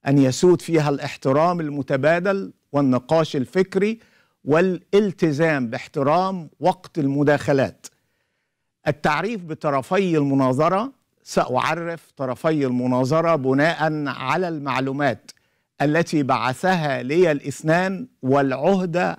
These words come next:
عليهما. الطرف الأول الدكت-، الدكتور منقذ بن محمود الصقار، أكاديمي سوري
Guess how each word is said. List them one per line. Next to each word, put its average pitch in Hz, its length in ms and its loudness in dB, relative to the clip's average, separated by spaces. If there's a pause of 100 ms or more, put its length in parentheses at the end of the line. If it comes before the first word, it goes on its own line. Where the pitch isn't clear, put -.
(100)
عليهما. 151 480 -4 (840)
الطرف 202 380 0
الأول 151 420 -2 (500)
الدكت-، 139 520 -2
الدكتور 165 800 2
منقذ 180 720 0 (120)
بن 160 200 0
محمود 165 460 -2
الصقار، 156 680 0 (160)
أكاديمي 151 760 0
سوري 196 580 2